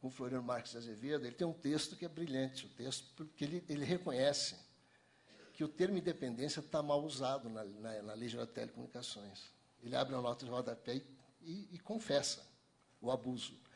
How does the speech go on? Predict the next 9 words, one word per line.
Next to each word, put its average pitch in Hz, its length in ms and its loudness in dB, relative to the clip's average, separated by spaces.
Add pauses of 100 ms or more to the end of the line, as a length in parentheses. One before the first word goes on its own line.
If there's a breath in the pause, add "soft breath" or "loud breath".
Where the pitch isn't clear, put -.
(960 soft breath)
É 165 80 6
muito 214 340 4
mais 180 720 6
usado 156 460 6
do - 40 -14
ponto 170 160 2
de - 80 -6
vista 175 160 2
retórico, 143 640 2